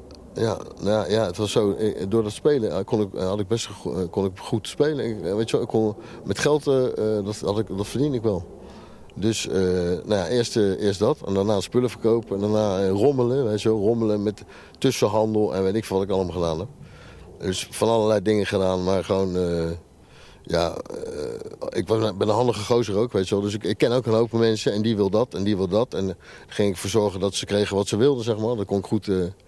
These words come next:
kon, dat kon ik goed regelen. Dus, eh, maar ja, van, van het ene kwam het ander en, eh, het ge-, het werd er niet beter op. Totdat ik op een gegeven moment even al mijn lijntjes waren, eh, eh, op een gegeven moment, eh, ja, niet toegankelijk. En ja, dan, eh, heb ik, ben ik gewoon verder gegaan.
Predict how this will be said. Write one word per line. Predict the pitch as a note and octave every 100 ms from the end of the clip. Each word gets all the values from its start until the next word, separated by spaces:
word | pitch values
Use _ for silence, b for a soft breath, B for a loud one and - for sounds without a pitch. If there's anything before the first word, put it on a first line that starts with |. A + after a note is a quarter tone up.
| B B B B -
kon, | - F#2+
dat | F#2+
kon | A2+
ik | G#2+
goed | - A2
regelen. | G2 A#2 B2+ B2 D#3 - - B B B B B
Dus, | - A#2 A2
eh, | - G2+ G2 F#2 F#2
maar | F#2
ja, | A#2+
van, | A2 A2 A2+
van | - A2+
het | A#2
ene | C3 B2
kwam | A2 G#2+
het | G#2+
ander | A#2 G2 G#2
en, | D2+ G2 F#2
eh, | F#2 F2+ E2
het | F#2
ge-, | - -
het | F#2+
werd | A2
er | B2+
niet | C3
beter | C#3 C#3+ G#2+
op. | F#2 - - B B B
Totdat | C#3+ C3 G#2
ik | G#2
op | G2+
een |
gegeven | G2+ G2 F#2
moment | G2
even | F#2 G2
al | G#2
mijn | G#2 G#2 G2
lijntjes | A#2 C#3 B2 A#2
waren, | G#2+ G2 F#2 F2 D#2+ D2+ -
eh, | D2 -
eh, | -
op | F#2+
een |
gegeven | F#2 F#2+ F2
moment, | F#2+ F2+ D2+
eh, | E2 F2 E2+ E2 D2 A#1+ -
ja, | G2 E2 D2
niet | F#2 A2+
toegankelijk. | A2 A2+ A#2 G2 G#2+ C#3+ - B B B B B B _
En | G#2
ja, | A2 A#2
dan, | G#2 A2+ A2
eh, | G2 F#2+
heb | F#2+
ik, | G#2 - - -
ben | G#2+
ik | G2+
gewoon | A2 G#2
verder | C3+ C#3+
gegaan. | - B2